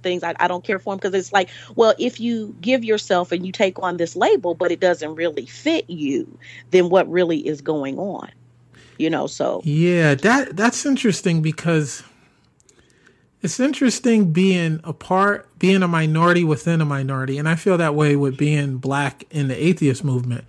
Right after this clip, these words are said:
Speaker 1: Mm-hmm,
Speaker 2: But it's
Speaker 1: mm-hmm.
Speaker 2: interesting when how you feel about things don't fall in.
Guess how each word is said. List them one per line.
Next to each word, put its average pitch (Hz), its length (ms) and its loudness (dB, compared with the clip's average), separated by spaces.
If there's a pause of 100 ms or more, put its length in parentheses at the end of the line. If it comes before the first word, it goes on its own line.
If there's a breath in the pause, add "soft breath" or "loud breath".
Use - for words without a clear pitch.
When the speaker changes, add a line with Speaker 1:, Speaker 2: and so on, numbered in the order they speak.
(100)
Speaker 1:
Mm-hmm, 196 460 -2
Speaker 2:
But 180 180 4
it's 185 160 2
Speaker 1:
mm-hmm. 185 100 2
Speaker 2:
interesting 214 580 0
when 170 320 2 (840)
how - 180 0
you 196 160 4
feel 190 280 2
about 165 280 -2
things 170 240 -4
don't 165 280 -2
fall 170 360 2
in. 160 80 -2